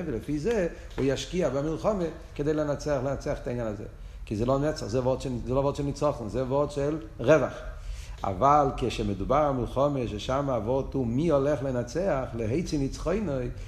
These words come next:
אצל מלך נגיע שהעניין המדינה והנוגה יהיה כפי שהוא רוצה, זה וורט של ניצחון, נצח,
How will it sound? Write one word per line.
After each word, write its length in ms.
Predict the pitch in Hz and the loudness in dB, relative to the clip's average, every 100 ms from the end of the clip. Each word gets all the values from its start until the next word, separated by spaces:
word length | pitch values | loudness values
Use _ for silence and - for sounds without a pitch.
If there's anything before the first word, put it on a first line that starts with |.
| - - | -10 -6
אצל 220 | 110 - 107 | -4 -2 0
מלך 380 | 123 175 160 135 | 4 4 4 0
נגיע 440 | 127 117 165 143 | -2 2 4 4
שהעניין 640 | - 123 117 117 131 156 143 | 4 0 0 0 2 2 2
המדינה 500 | 120 113 120 180 135 | 0 0 0 2 2
והנוגה 400 | 123 113 139 156 | 2 2 2 2
יהיה 240 | 135 139 147 | 0 2 0
כפי 280 | 143 117 131 | -2 -6 -2
שהוא 380 | 127 139 196 | 0 2 2
רוצה, 260 | 156 - 127 120 107 - | 0 0 -2 -2 -6 -8
זה 140 | - 127 | -4 0
וורט 240 | 143 156 | 2 0
של 80 | 139 | 0
ניצחון, 640 | 131 135 - 196 143 143 | -2 -2 2 2 2 0
נצח, 360 | 202 - 165 | 0 2 0